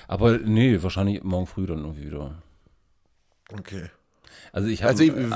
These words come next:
Speaker 2: ich, ich,
Speaker 1: abgefuckten Rhythmus, ja.
Speaker 2: ja, ja, also ich hab mir gestern um halb elf noch eine Gyros-Pizza bei Taco geholt.
Speaker 1: Oh, geil.
Speaker 2: Ja.
Speaker 1: Aber hast du gestern gearbeitet?
Speaker 2: Nee.
Speaker 1: Heute ist
Speaker 2: Aber
Speaker 1: der
Speaker 2: war Taco, ja, erster erster war gestern.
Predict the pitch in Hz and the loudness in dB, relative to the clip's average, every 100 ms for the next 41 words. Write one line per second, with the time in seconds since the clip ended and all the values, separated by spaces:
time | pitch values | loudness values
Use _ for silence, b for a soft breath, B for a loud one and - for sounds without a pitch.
0 | - 127 127 131 - 85 78 78 - 104 | 0 2 2 0 -2 -8 -8 -10 -6 -6
1 | - 101 98 104 156 147 147 - 135 123 | -4 -4 -6 -6 -4 -2 -2 -2 -4 0
2 | 123 120 120 120 117 117 107 95 113 104 | 0 0 -2 -4 -6 -4 -4 -4 -6 -6
3 | 98 98 117 117 90 87 82 85 - _ | -4 -4 -2 -4 -4 -6 -6 -8 -12 _
4 | _ - 87 - 92 127 73 73 - 120 | _ -12 -12 -6 -2 -2 -4 -8 -8 -4
5 | 151 113 104 92 101 92 76 104 185 233 | -2 -2 -4 -4 -6 -6 -6 -6 -8 -10
6 | 233 _ _ - 107 85 80 _ _ - | -14 _ _ -6 -4 -4 -8 _ _ -12
7 | 98 113 104 120 - 113 110 110 - 147 | -10 -8 -10 -12 -6 -4 -2 -4 -4 -8
8 | 117 92 104 101 - 117 - 95 120 - | -6 -6 -6 -4 0 0 2 0 0 -4
9 | 85 85 87 - 80 | -6 -6 -6 -8 -10